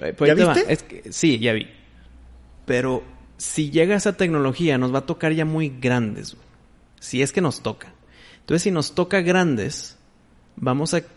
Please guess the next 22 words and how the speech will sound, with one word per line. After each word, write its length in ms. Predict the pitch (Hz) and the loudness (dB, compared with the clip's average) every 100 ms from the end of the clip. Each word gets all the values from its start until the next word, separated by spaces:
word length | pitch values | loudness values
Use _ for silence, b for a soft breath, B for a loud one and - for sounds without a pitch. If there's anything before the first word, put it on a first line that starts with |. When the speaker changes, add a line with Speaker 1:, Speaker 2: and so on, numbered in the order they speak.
| _ _ _ _ _ | _ _ _ _ _
Speaker 1:
alargar 640 | 139 123 120 120 117 127 | -2 2 2 2 0 0
la 120 | 151 131 | 0 0
vida 280 | 131 147 | 0 0
de 100 | 131 | 0
grandes. 720 | 104 117 123 120 95 - - - | -2 -2 -2 -2 -6 -14 -18 -12
Mejor 220 | 113 123 | -6 -6
que 80 | 233 | -4
nos 180 | 233 - | -4 -4
toque 220 | 160 208 | -4 -2
aquí 280 | 185 - 180 | -4 -4 -2
a 40 | |
los 140 | 190 - | -2 -2
treinta 260 | 160 120 | -2 -2
y 60 | 117 | -4
tantos, 440 | 151 147 - 113 | -2 -4 -4 -8
a 20 | |
toda 160 | - - | -6 2
Speaker 2:
¿Cuál 140 | 165 | 4
Speaker 1:
madre. 100 | 170 202 | 4 2
Speaker 2:
sería 100 | 175 | 2
tu 80 | |
máximo? 460 | 160 135 131 117 | 0 -2 -2 -4